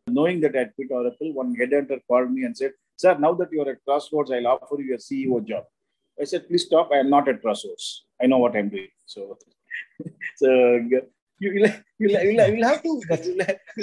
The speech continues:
you'll, literally, I'm, I'm telling you, I got this call and this, this is the thing he told, and I told him to his face, "I'm not at Crossroads. I know what I'm doing." I mean, may-, maybe I pissed him off, maybe I, uh,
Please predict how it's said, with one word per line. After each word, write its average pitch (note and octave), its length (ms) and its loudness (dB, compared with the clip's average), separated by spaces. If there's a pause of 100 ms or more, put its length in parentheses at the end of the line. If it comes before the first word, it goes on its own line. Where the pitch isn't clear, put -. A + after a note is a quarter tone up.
(800)
you'll, A#3 540 2
literally, B3 360 2
I'm, F3+ 60 2 (120)
I'm D#3 140 0
telling F3+ 220 -8
you, D3+ 100 -2
I C3+ 40 -2
got D#3 200 -2
this D3+ 140 -14
call C#3 220 -4
and C3 140 -8
this, C#3 260 -8
this C#3 220 0
is D3 120 0
the C#3 80 0
thing C#3+ 120 -16
he B2+ 100 -2
told, C#3 240 -10
and D#3+ 120 -4
I D#3 80 -4 (100)
told E3 160 -2
him E3+ 140 0
to C#3+ 80 -16
his - 180 -14
face, D#3+ 200 -2 (280)
"I'm E3 120 0
not F3 160 0
at - 180 -4
Crossroads. A2+ 340 -4
I A2+ 60 0
know B2+ 80 0
what A#2+ 220 0
I'm G#2 120 -8
doing." G2+ 280 -4 (480)
I - 20 -2
mean, D#3 180 -2
may-, B2+ 140 4
maybe D3+ 380 4
I C#3 60 8
pissed C3 260 -4
him C3 100 4
off, A#2+ 220 2
maybe C3 280 2
I, A#2 420 0
uh, G#2+ 40 -6